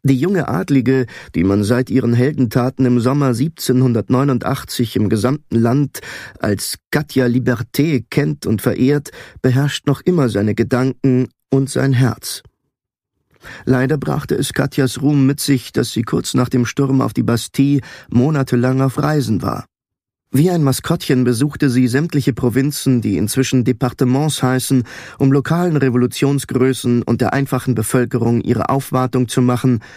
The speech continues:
und die Gedanken der Revolution weiter zu verbreiten. Zu seinem großen Bedauern hat Henri sich vor ihrer Abreise nicht dazu durchringen können, ihr seine Gefühle zu gestehen.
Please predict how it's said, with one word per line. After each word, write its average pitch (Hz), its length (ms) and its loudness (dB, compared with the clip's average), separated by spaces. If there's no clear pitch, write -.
und 123 200 0
die 131 60 0
Gedanken 127 580 0
der 120 160 2
Revolution 117 760 0
weiter 113 280 0
zu - 160 -4
verbreiten. 101 560 -2
Zu - 140 0
seinem 156 260 0
großen 143 320 -2
Bedauern 139 500 2
hat 131 140 -2
Henri 135 420 0
sich 135 240 -2
vor 135 180 0
ihrer 123 220 0
Abreise 135 480 -2
nicht 151 280 -2
dazu 123 260 0
durchringen 131 580 0
können, 135 400 2
ihr 131 180 4
seine 135 260 2
Gefühle 135 420 0
zu - 160 -6
gestehen. - 480 -2